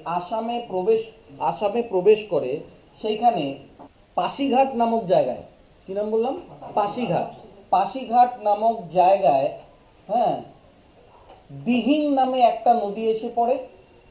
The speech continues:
সরাসরি ব্রহ্মপুত্র নদে না। কেননা তিব্বত এবং চীন এবং ভারতের বর্ডার থেকে একটা নদী প্রবাহিত হয়ে ব্রহ্মপুত্রের সঙ্গে মিলিত হয়, যার নাম লোহিত নদী। ওই দিহিং নদীটা যে বললাম, দিহিং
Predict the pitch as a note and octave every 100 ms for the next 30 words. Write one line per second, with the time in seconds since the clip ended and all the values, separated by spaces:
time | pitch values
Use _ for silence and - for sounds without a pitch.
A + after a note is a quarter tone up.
0 | _ _ F#3 F#3 G3 A#3 G#3+ E3+ F#3 G3+
1 | G#3+ A3 A3+ A3+ G#3+ A3+ A#3+ - - -
2 | _ _ _ _ _ _ _ _ _ _
3 | - E4+ A#3 D#3+ E3 - - _ _ _
4 | _ - A#3+ - C4 C4 C4 A#3+ A#3 B3
5 | A#3+ - - - - - B3 C4 C4+ C4+
6 | G#3+ G#3+ A#3+ B3 A3 D3 E3 G#3+ A3 B3
7 | F#3+ E3+ F3+ G#3 A3+ - A#3 A#3 - A3+
8 | G3+ F#3+ G3 G#3+ G#3 G#3 G3+ G3+ - G#3
9 | G#3+ G#3+ E3 F3+ F3+ G3 G3+ F#3 - G3
10 | G#3 G3 F#3 E3+ E3+ F#3 E3+ F3+ F3+ D3
11 | D3 D3+ D#3 E3+ A#3+ - - - - E3+
12 | G3 G3+ G3+ A3 D#3+ D3 - - - -
13 | - - G#3+ D#3 G#3 G#3+ C#4 D4 C#4 C4
14 | C4 B3+ B3+ A#3 G#3 F3+ F#3 F3 F#3+ G3
15 | B3+